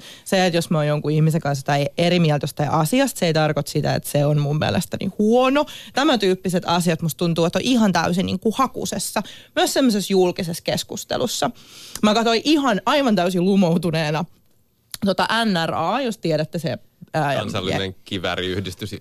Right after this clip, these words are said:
Speaker 1: Kyllä.
Speaker 2: Jenkeissä.
Speaker 1: Heillä on semmoinen erittäin, erittäin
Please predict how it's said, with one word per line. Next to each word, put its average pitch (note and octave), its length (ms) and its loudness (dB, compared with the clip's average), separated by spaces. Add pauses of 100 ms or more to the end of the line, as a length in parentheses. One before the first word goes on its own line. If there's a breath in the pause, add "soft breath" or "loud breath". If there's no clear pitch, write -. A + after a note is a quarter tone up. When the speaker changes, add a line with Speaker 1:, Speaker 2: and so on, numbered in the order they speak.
Speaker 1:
Kyllä. G#3 280 4
Speaker 2:
Jenkeissä. F#2 440 -4 (100)
Speaker 1:
Heillä A#3+ 280 4
on G3+ 100 2
semmoinen F#3+ 340 2
erittäin, G#3 920 -2 (140)
erittäin E3+ 680 -2